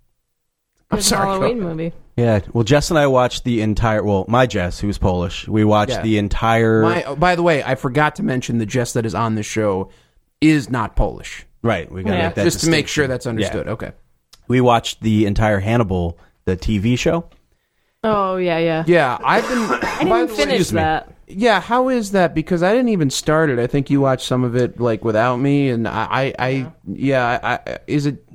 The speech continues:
Speaker 3: We
Speaker 1: is it
Speaker 3: loved
Speaker 1: good?
Speaker 3: it. We loved it.
Speaker 1: I hear good things.
Speaker 3: I'll be honest with you, 'cause we'll go from, like, show to show. You know, like, we'll start a show, finish it, and then go on a new one.
Speaker 1: Yeah.
Speaker 3: And Jess is like, "Let's try Hannibal."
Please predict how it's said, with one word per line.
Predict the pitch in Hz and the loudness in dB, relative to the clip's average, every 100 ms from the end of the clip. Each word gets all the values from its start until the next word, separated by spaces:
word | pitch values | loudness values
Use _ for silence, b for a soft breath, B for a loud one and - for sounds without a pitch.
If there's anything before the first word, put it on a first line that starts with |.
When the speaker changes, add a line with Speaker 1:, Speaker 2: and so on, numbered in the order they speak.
| - | -4
Speaker 3:
We | 131 | 0
Speaker 1:
is | 175 | 2
it | |
Speaker 3:
loved | 135 170 - | 4 2 0
Speaker 1:
good? | 98 | -8
Speaker 3:
it. | 76 | -6
We | 104 123 | -2 2
loved | 117 127 95 | 4 2 0
it. | 82 b b b | -8 b b b
Speaker 1:
I | b 208 | b 0
hear | 285 392 | 2 2
good | 165 147 | 2 -2
things. | 190 196 90 85 - - | 0 -2 -2 -8 -12 -8
Speaker 3:
I'll | 95 131 143 | -2 2 4
be | 151 | 4
honest | 151 156 135 | 4 2 0
with | 110 | 2
you, | 117 110 110 - _ _ _ _ _ | 4 4 2 -4 _ _ _ _ _
'cause | - 113 101 - | 0 0 -2 -6
we'll | 117 143 | 0 2
go | 180 | 2
from, | 151 127 | 2 0
like, | 110 | 0
show | - 120 110 | 0 0 0
to | |
show. | 104 101 87 | 0 -2 0
You | 95 | -2
know, | 95 | -2
like, | 90 101 | -2 -4
we'll | |
start | - 101 95 | -4 -4 -4
a | |
show, | - 101 98 | -2 2 2
finish | 92 101 95 - | 0 -2 -2 -2
it, | |
and | 95 | -2
then | 95 | -2
go | 95 92 | -2 -2
on | 92 | -2
a | |
new | 92 120 | 2 2
one. | 98 87 - _ - | 2 0 -6 _ -4
Speaker 1:
Yeah. | 135 107 - - - | -2 -4 -8 -20 -6
Speaker 3:
And | 104 | 0
Jess | 104 101 | 0 0
is | |
like, | 107 - | -2 -2
"Let's | 156 | -2
try | - | 2
Hannibal." | 160 156 135 87 95 | 4 4 2 -2 -10